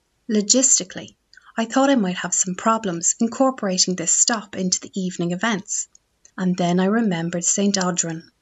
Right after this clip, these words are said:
I hardly need to remind you. Saint Audryn was Saint Patrick's chariot driver. And when hearing of a planned assassination attempt on his boss,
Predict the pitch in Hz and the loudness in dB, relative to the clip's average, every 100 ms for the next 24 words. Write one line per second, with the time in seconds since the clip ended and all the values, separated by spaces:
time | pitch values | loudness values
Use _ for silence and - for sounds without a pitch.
0 | _ _ _ 247 262 - 208 214 254 208 | _ _ _ 0 2 2 2 2 0 0
1 | 180 - 196 180 165 175 170 170 _ _ | 2 2 2 0 -2 -4 -6 -12 _ _
2 | _ - 233 277 320 196 160 - 165 185 | _ -2 2 4 4 0 -6 -8 -10 -14
3 | _ 220 202 - 196 247 - 143 - 156 | _ 2 2 4 0 -2 -4 -4 -4 -6
4 | - - - - - 202 165 170 - 175 | -6 -6 -8 -4 0 0 -2 -6 -4 -4
5 | 165 - 170 _ _ _ _ _ - 214 | -6 -10 -14 _ _ _ _ _ 0 2
6 | 220 214 240 269 277 196 185 - 208 214 | 4 2 2 4 4 2 -4 -2 0 2
7 | 196 208 185 - 185 208 202 - 170 - | 2 2 -2 -2 0 2 2 2 0 -4
8 | 170 175 170 - 180 - 240 202 - - | -4 -6 -8 -6 -4 0 0 2 -2 -4